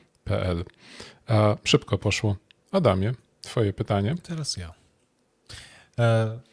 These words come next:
Speaker 2: dobrze, to teraz pytanie, mm, z polskiej sceny, e, mm, cyberprzestępczej, tak? To się tak ładnie mówi.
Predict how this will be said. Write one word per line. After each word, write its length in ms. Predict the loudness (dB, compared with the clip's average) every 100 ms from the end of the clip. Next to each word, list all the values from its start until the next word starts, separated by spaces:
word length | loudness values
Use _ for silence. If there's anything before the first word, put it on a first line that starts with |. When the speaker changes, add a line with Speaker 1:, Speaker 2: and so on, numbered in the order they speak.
| -8
Speaker 2:
dobrze, 280 | -4 -4 -6
to 180 | -8 -12 _ _ -10 -8 -6
teraz 280 | -6 -6
pytanie, 520 | -6 -4 -2 0 -2 -4 -8 _ -8
mm, 480 | -6 -6 -8 -10 -12 -16
z 220 | -18 -8
polskiej 520 | 0 0 0 0 0
sceny, 420 | 0 0 2 2
e, 560 | 0 -2 -4 -4 -4 -4 -8 -10
mm, 400 | -8 -6 -8 -10 -16 -6
cyberprzestępczej, 1500 | 0 0 0 -4 -4 -4 -4 -10 _ -4 -4 -4 -8 -6 -6 -6
tak? 220 | -12 -14
To 120 | -12 -12
się 180 | -10
tak 280 | -12 -14 -12
ładnie 240 | -10 -6 -6
mówi. 300 | -6 -10